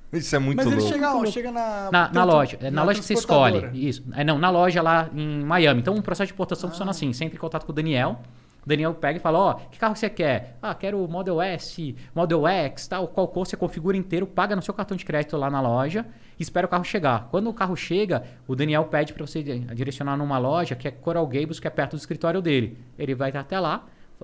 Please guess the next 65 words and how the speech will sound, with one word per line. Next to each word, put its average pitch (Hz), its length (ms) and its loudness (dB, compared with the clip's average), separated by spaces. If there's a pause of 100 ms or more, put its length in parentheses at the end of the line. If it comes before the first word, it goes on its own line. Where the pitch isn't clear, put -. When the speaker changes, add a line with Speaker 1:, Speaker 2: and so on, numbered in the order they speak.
Speaker 3:
daí 131 140 0
você 135 200 -6
faz 143 200 -2
o - 20 -16
pagamento 143 580 -2
mesmo 131 220 -2
do 123 80 -2
carro. 127 420 -4 (220)
O - 20 -20
problema 139 320 2
é 147 40 -8
que - 80 -14
você 139 100 -6
tem 131 80 -6
que - 60 -12
pagar 131 220 0
à - 20 2
vista, 131 440 -6
então 117 120 -4
não 120 80 0
dá 117 80 -2
pra 120 120 -6
financiar, 113 520 -4
não 117 80 -6
dá 101 60 -8
pra - 100 -12
fazer 104 180 -4
nada. 110 300 -4 (280)
Manda 170 220 4
o 190 60 2
dinheiro 143 380 2
lá 135 60 0
pros - 100 -8
Estados 139 180 2
Unidos, 175 180 -2
paga 175 300 -2
o 208 40 -2
carro. 113 300 0 (760)
O 127 80 -2
Daniel 139 280 4
tira 180 320 0
o 214 40 0
carro 156 240 0
da 156 140 6
loja, 143 380 4 (280)
leva 165 300 2
pro 180 140 0
armazém 156 420 4
dele, 139 400 0 (220)
faz 143 160 0
o - 20 -18
que - 60 -6
a - 20 -4
gente 143 140 -8
chama 143 240 -4
de, 127 240 -8
a 101 340 -2
estufagem, 151 640 -4
né? 127 100 -2
Então 131 180 -4
prepara 151 500 -2
ele, 160 140 -2
enfia 208 200 -6
no 214 120 -4
container 226 640 2